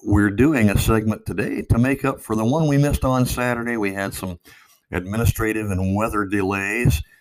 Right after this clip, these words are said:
and, um, uh, our Canadian neighbors will understand that, I'm sure. Uh, thank you for understanding, Canada. Uh, <laughs> and, uh, but we are back in the saddle. We're making up for Saturday today,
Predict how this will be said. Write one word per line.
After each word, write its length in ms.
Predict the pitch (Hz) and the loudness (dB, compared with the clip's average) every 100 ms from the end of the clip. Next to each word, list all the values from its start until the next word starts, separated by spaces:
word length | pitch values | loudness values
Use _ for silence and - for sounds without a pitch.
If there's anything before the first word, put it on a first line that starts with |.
| _ _ - | _ _ -12
and, 360 | 90 90 87 | -10 -8 -8
um, 180 | 90 87 - - | -8 -10 -14 -10
uh, 200 | 82 80 78 | -4 -4 -2
our 100 | 90 | -2
Canadian 580 | - 98 90 98 90 87 | 2 4 6 6 6 6
neighbors 420 | 90 92 90 92 | 6 6 6 4
will 220 | 87 85 87 | 4 2 2
understand 600 | 90 90 - 92 85 82 | 4 4 2 2 4 2
that, 160 | 85 | 0
I'm 200 | - - | -8 -2
sure. 440 | - 113 101 98 - _ _ _ _ _ - | 0 0 -2 -8 -12 _ _ _ _ _ -18
Uh, 160 | 82 78 - | -16 -6 0
thank 260 | 98 - | 2 4
you 140 | - - | 4 4
for 120 | 92 | 4
understanding, 600 | 90 101 120 165 143 120 | 4 4 4 6 8 6
Canada. 480 | 127 120 120 131 160 _ _ _ _ _ | 4 2 2 0 -4 _ _ _ _ _
Uh, 340 | 104 104 90 98 - - - | 0 0 0 -6 -18 -12 -10
<laughs> 80 | - _ - - - - | -10 _ -20 -20 -20 -2
and, 300 | 110 107 104 | 0 2 0
uh, 100 | 98 | 0
but 180 | 110 110 | 0 0
we 260 | 117 147 | 2 2
are 200 | 95 95 | 2 -2
back 440 | 90 104 110 127 117 | -2 -4 -4 -4 0
in 120 | 95 | 2
the 120 | 90 | 4
saddle. 500 | - 110 107 107 113 - _ - _ - | 2 2 0 -4 -8 -10 _ -20 _ -4
We're 160 | 95 | 0
making 380 | 95 101 98 98 | 2 2 0 0
up 140 | 98 - | 0 0
for 120 | - | 2
Saturday 540 | - 160 160 151 143 | 2 0 -4 -6 -6
today, 440 | - - 143 139 | -2 -2 -2 -4